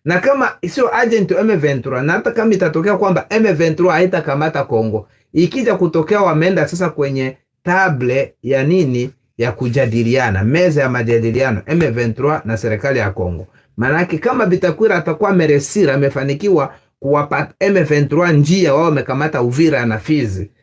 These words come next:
maanake yeye Justin Bitakwira moja kwa moja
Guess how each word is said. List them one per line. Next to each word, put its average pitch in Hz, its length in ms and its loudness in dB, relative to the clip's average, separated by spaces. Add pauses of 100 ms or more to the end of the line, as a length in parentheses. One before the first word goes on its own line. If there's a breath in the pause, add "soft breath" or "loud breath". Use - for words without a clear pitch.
(160)
maanake 139 380 -2
yeye 151 180 2
Justin 127 320 -2
Bitakwira 120 520 -2
moja 151 400 2
kwa 127 160 -2
moja 101 380 -2